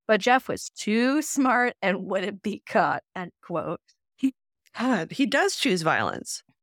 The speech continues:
Speaker 1: Yeah.
Speaker 2: He is just
Speaker 1: James is a violent man. James is a snake. I'm telling you this.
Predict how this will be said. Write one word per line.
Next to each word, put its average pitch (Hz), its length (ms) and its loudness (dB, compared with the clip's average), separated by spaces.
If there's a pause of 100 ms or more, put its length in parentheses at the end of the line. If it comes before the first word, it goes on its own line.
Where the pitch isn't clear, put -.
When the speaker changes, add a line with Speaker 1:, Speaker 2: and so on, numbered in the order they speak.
(220)
Speaker 1:
Yeah. 196 180 8
Speaker 2:
He 392 80 4
is 285 280 2
just 160 460 0
Speaker 1:
James 202 240 2
is 262 100 2
a 214 80 2
violent 175 340 2
man. 160 360 0
James 254 340 4
is 330 80 2
a 277 120 6
snake. 190 480 0
I'm 175 160 4
telling 220 340 2
you 185 120 2
this. 147 560 -2